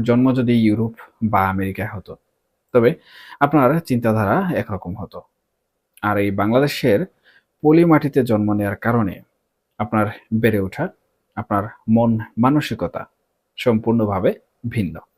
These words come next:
একটা মজার উদাহরণ দেই। সিনেমার পর্দায় আমরা জেমস বন্ডকে দেখি।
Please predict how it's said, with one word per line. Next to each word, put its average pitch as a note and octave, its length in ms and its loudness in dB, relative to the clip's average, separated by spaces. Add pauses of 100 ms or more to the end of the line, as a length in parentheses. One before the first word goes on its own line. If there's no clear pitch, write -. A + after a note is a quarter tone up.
(1800)
একটা E3 160 4 (240)
মজার A#2+ 300 2
উদাহরণ G2+ 360 -4
দেই। - 120 -14 (920)
সিনেমার D3+ 440 4 (100)
পর্দায় B2 520 2
আমরা G2 180 -2 (180)
জেমস G2 300 -8
বন্ডকে G2 360 -10
দেখি। - 220 -18